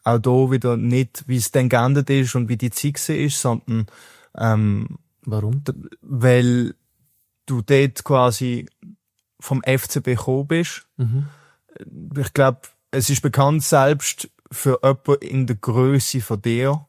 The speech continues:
Speaker 1: sagen wir jetzt, und jetzt, ähm, wenn man Trainer ist in der Schweiz, hat man zwei, drei Schüsse. Mach's noch ein Beispiel, Giorgio Contini, ich weiss nicht, ob der nochmal Trainer ist bei einem grossen Verein in der Schweiz. Der muss jetzt wieder irgendjemand anknüpfen und dann wieder sich die Sporen abverdienen und vielleicht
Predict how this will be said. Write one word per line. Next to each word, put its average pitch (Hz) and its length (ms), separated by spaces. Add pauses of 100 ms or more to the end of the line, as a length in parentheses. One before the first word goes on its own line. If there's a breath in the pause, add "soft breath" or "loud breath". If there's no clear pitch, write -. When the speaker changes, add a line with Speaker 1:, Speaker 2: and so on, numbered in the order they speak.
Speaker 1:
sagen 127 300
wir 131 80
jetzt, 135 240
und 107 160
jetzt, - 360
ähm, 110 760 (720 soft breath)
wenn 120 260
man 120 120
Trainer 135 420
ist 139 260
in 120 200
der 117 80
Schweiz, 135 300
hat 117 200
man 123 260 (420)
zwei, - 360
drei 151 500
Schüsse. - 640 (160)
Mach's 120 200
noch 139 80
ein 123 120
Beispiel, 143 420
Giorgio 127 360
Contini, 127 420
ich 123 40
weiss 117 220
nicht, 139 120
ob 131 120
der 131 100
nochmal 131 320
Trainer 127 420
ist 127 220
bei 123 80
einem 113 160
grossen 113 320
Verein 113 300
in 113 40
der 113 60
Schweiz. 107 220
Der 101 180
muss 110 180
jetzt 107 140
wieder 113 220
irgendjemand 113 520 (400 loud breath)
anknüpfen 135 1000
und 120 260
dann 127 180
wieder 131 300
sich 131 240
die - 60
Sporen 127 360
abverdienen 127 400
und 123 140
vielleicht 170 560